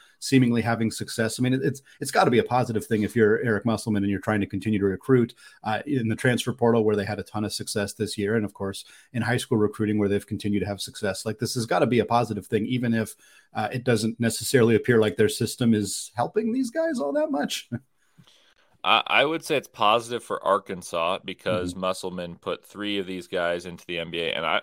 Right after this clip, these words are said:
Speaker 2: I would add that Ricky Council Junior,
Speaker 1: Mm-hmm.
Speaker 2: that was a two-way. Uh, he can't shoot at all,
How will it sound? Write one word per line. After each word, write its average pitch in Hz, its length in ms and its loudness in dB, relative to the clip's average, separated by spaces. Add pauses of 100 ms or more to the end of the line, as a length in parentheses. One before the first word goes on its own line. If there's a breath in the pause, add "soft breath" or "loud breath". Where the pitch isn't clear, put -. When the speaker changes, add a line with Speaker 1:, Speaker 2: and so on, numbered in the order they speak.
Speaker 2:
I 98 160 2
would 151 180 0
add 101 260 6
that 87 120 0
Ricky 98 320 -8
Council 95 460 -4
Junior, 92 420 -8
Speaker 1:
Mm-hmm. 104 280 0 (120)
Speaker 2:
that 92 80 0
was 95 180 2
a 90 80 -6
two-way. 107 540 0 (760 loud breath)
Uh, 92 440 4
he 113 180 -6
can't - 280 -2
shoot 101 260 -6
at 85 100 -4
all, 98 320 0